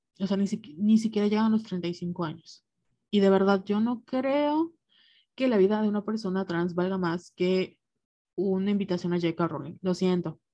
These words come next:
O sea, perdón, no creo que, o sea, prefiero que <laughs> una persona esté viva a que estén invitando a J K Rowling.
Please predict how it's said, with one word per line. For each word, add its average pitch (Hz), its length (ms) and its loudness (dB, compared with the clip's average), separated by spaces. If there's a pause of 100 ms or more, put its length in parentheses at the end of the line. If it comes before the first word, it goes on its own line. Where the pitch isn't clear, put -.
(140)
O - 40 -20
sea, 170 180 -4
perdón, 202 580 4 (520)
no 190 220 0
creo 190 360 4
que, 190 140 -4
o 180 80 -2
sea, 180 160 -2
prefiero 190 500 2
que 214 100 -2
<laughs> 220 140 0
una 240 220 0
persona 233 460 -2
esté 220 440 0 (100)
viva 220 340 -4
a 196 120 -4
que 185 100 -2
estén 180 260 0
invitando 185 360 0
a 175 40 0
J 170 140 -2
K 156 120 -4
Rowling. 143 240 -12